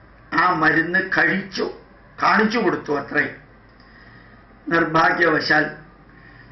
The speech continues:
വീട്ടിലേക്ക് കൊണ്ടുപോയ മരുന്ന് തിരിച്ചു കൊണ്ടുവന്നത് വിഷവും കൂടി കലർത്തിയിട്ടാണെന്ന് ആ ഡോക്ടർ പാവം അറിഞ്ഞില്ല.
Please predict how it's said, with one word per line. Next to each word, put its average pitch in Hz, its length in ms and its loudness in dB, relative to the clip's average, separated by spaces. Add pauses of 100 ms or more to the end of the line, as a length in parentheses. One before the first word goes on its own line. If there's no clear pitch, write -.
(140)
വീട്ടിലേക്ക് 208 640 2
കൊണ്ടുപോയ 160 640 2
മരുന്ന് 147 680 0 (340)
തിരിച്ചു 208 380 0
കൊണ്ടുവന്നത് 165 840 2 (160)
വിഷവും 190 580 0
കൂടി 196 320 2
കലർത്തിയിട്ടാണെന്ന് 151 760 2
ആ 143 80 2
ഡോക്ടർ 135 320 -4
പാവം 143 400 0
അറിഞ്ഞില്ല. 143 680 -4